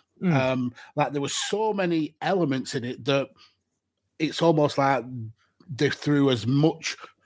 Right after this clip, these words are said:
Speaker 2: shit at the wall to see what would stick. I mean, there's a point where, uh, we see, uh,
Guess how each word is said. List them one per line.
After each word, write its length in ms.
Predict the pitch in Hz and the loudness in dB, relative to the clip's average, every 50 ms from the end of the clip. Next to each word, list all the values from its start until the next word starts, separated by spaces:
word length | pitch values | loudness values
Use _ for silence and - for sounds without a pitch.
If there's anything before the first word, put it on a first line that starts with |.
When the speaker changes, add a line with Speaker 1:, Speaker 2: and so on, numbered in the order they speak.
| - _ _ - | -20 _ _ -6
Speaker 2:
shit 420 | - - - - 165 160 - - | -2 0 2 2 2 2 2 2
at 100 | 156 131 | 2 2
the 100 | 131 131 | 4 2
wall 480 | 127 127 139 143 139 135 131 123 123 117 | 2 4 4 4 4 4 4 2 0 -2
to 140 | - - 127 | -2 -2 -2
see 220 | - - 147 135 | 0 2 2 2
what 200 | 131 131 127 113 | 2 2 0 0
would 100 | 120 113 | -2 -6
stick. 300 | - - - 127 120 - | -2 0 0 0 0 0
I 20 | 143 | 0
mean, 240 | 131 127 120 113 - - - - - - _ | 0 0 -2 -4 -6 -10 -14 -16 -18 -10 _
there's 140 | - 127 123 | -2 0 0
a 80 | 135 | 0
point 380 | - - - 156 143 143 - 127 | 0 0 2 2 2 2 0 0
where, 400 | 127 139 135 135 131 131 123 117 - - - - - | 0 0 2 4 4 2 2 0 -4 -12 -18 -4 0
uh, 200 | 127 123 123 120 | 0 2 2 2
we 140 | 117 123 120 | 0 -2 -2
see, 460 | - - - 131 127 123 120 120 120 | -2 -2 -2 -2 0 0 0 -2 -2
uh, 180 | 120 120 120 | -2 -4 -4